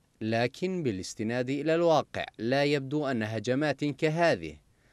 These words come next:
لا تحصد خسائر بشرية يمكن أن تؤثر على الوجود الأمريكي في العراق، كما أن الميليشيات تدرك أن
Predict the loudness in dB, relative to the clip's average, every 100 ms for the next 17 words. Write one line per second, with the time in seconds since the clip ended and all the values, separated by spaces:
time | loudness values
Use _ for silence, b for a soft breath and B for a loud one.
0 | b -4 0 0 -2 -4 -6 -6 -6 -6
1 | -4 0 2 2 2 0 2 0 2 2
2 | 0 -2 b b -4 0 0 0 -2 -2
3 | -2 -4 -4 -2 -4 -2 -2 2 2 2
4 | 2 2 0 -2 -2 -2 -2 -2 -4 -6
5 | -6 -6 -4 -4 0 0 0 -4 -12 -20
6 | b b b b 2 2 4 2 2 2
7 | 2 2 0 2 2 0 -2 -2 0 -2
8 | -2 -2 0 0